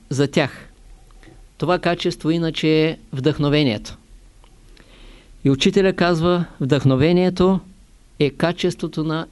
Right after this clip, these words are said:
истинския живот. Значи не смирението,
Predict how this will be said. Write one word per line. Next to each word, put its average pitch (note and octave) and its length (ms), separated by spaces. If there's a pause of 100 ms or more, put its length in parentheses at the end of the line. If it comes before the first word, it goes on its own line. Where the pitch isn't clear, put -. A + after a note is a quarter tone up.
истинския D#3+ 640
живот. C3+ 500 (520)
Значи C3+ 340
не C3+ 160
смирението, D#3+ 840